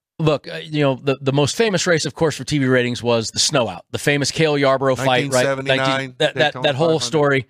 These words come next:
Speaker 1: You know, right now, what that did and the fact that the numbers were up that high, that, that's a great,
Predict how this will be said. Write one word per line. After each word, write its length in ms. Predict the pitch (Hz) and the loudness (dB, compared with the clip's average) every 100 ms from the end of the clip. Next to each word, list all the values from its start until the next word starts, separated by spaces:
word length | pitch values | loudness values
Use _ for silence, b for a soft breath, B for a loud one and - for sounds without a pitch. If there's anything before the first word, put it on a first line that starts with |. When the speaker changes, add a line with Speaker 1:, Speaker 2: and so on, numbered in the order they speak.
| _ _ _ _ - | _ _ _ _ -2
Speaker 1:
You 80 | 147 | -2
know, 60 | |
right 300 | 131 180 190 | 2 0 0
now, 380 | 175 170 165 151 _ _ - | 0 2 0 -2 _ _ -6
what 320 | 131 202 - | 0 0 0
that 220 | 185 135 | -2 0
did 240 | 156 147 | 0 0
and 140 | 143 131 | 0 -2
the 60 | |
fact 300 | - 170 165 | 0 0 0
that 100 | 135 | -6
the 60 | - | -2
numbers 300 | 139 147 120 | 0 0 0
were 100 | 139 | 0
up 120 | 135 | 2
that 160 | 135 110 | -2 0
high, 240 | 139 131 | 0 2
that, 300 | 123 139 - | 0 -2 0
that's 180 | 151 - | -4 -2
a 80 | 117 | -6
great, 540 | 107 139 170 202 190 | -4 0 2 0 -2